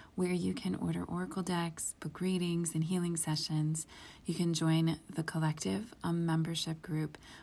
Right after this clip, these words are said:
where we offer access to extended readings, mini courses on reading astrology charts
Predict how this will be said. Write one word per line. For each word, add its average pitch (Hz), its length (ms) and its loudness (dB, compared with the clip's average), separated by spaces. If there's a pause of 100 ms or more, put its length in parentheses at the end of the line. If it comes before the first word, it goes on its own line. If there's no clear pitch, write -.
where 170 220 4
we 170 200 0
offer 165 340 -2
access 160 500 -4
to 160 180 -6
extended 160 560 0
readings, 175 640 0 (140)
mini 175 340 2
courses 160 680 -2
on 151 180 -2
reading 156 340 -2
astrology 170 640 -2
charts 156 600 0